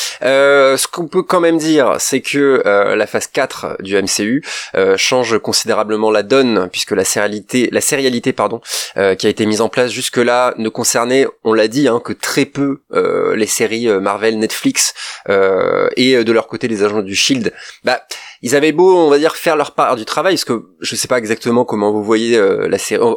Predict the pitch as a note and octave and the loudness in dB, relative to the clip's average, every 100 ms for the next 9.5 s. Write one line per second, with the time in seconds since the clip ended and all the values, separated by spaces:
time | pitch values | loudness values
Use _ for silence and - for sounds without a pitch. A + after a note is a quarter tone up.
0 | - - - - G1+ - G1+ - - G#2 | -4 -12 -12 -12 -10 -10 -10 -8 -6 -2
1 | G#2 G#2 G#2+ A2+ A2+ C3+ F#3+ D#3+ A#2+ - | 0 0 0 0 0 0 0 2 2 0
2 | - - - A#2+ A#2+ - G#2+ - A2 B2+ | -12 -10 -4 0 0 -2 -4 -2 2 4
3 | C#3 A#2+ C#3+ C#3 - C#3+ B2+ B2 A#2+ C#3 | 2 2 0 -2 0 2 2 2 2 2
4 | F#3 D3 - - - - E3 D#3+ - C#3+ | 2 0 -6 -18 -4 -2 0 -2 -2 0
5 | C#3 C3+ D#3 C#3+ C3 A2+ A2 C#3 D3 C#3+ | 0 0 -2 -2 2 2 2 2 4 4
6 | G#2+ - - - F#2+ G2 C3 - - E3 | 2 -2 -16 0 2 2 0 -4 -2 0
7 | B2+ A2+ G#2+ A#2+ A2+ B2+ A2 - B2 A#2+ | 2 0 0 -2 2 2 0 -2 -2 -2
8 | B2+ A#2+ G2 F#2+ - - - F#2+ G2 G#2+ | -2 0 0 -2 -8 -8 0 0 2 0
9 | G#2+ - A#2+ C#3+ | 0 0 0 0